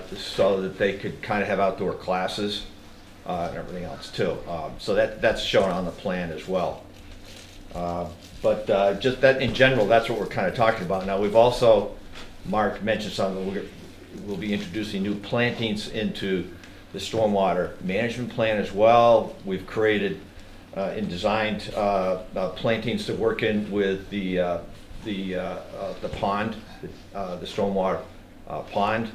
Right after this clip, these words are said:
uh, for the site. Um, we have a series of, uh, of long, elongated, uh, swales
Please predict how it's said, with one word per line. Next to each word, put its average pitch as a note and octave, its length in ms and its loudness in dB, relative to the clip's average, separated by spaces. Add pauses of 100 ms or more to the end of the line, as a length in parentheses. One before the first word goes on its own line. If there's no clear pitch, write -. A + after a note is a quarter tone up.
(140)
uh, G2+ 180 -2
for A2 260 2
the G#2+ 80 -2
site. A#2 440 4 (720)
Um, G2+ 560 4 (160)
we A2 140 -4
have A2+ 200 4
a G#2+ 40 -2
series A#2+ 560 0
of, G2+ 240 2 (160)
uh, F#2+ 280 2
of F2 300 -2
long, A2+ 600 4
elongated, G#2+ 800 4 (640)
uh, F#2+ 320 2
swales C3 880 10